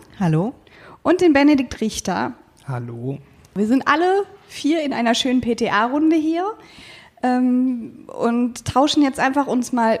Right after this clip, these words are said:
Speaker 2: über das Thema Betriebsfeiern aus. Es gibt ja immer so ein paar Regelungen bei dem Thema Betriebsfeier oder wie man sich be-,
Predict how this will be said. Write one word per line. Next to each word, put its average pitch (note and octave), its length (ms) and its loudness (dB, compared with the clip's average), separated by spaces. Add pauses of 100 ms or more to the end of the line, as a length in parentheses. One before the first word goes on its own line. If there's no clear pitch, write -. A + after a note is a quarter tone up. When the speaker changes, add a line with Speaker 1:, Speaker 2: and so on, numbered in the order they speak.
Speaker 2:
über G#3+ 220 0
das G3+ 220 -4
Thema G3+ 420 -2
Betriebsfeiern - 1040 -8
aus. - 320 -12 (260)
Es - 80 -20
gibt D4+ 200 -2
ja D4 60 4
immer B3 220 4
so A3 80 2
ein A3 60 2
paar G3+ 300 -4
Regelungen C4 640 2
bei A3 320 2
dem A3 300 0
Thema A3 500 -2
Betriebsfeier G#3+ 760 -4
oder F3+ 160 0
wie F3+ 80 -2
man F#3 140 0
sich E3 200 -8
be-, - 80 -16